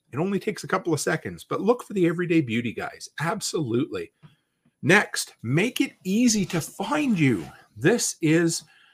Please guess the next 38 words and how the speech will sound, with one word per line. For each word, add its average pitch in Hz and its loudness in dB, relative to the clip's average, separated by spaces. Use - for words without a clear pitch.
there's 139 0
two 190 -2
parts 139 4
here. 92 -2
So 135 -2
let, 165 2
let's 180 0
go 202 6
with - 6
tip 175 -2
number 147 0
three 147 0
and 123 -2
four. 98 -4
Make 165 -2
it 247 0
easy 226 0
to 175 -2
find 147 0
you 143 0
and 139 0
have 143 0
consistent 143 -4
branding 120 0
across - 0
all 107 -8
platforms. - -8
So 139 2
make 165 2
it 220 2
easy 185 2
to 156 0
find 110 0
you. 76 -10
First - 8
off, - -6
you 143 2
know, 131 2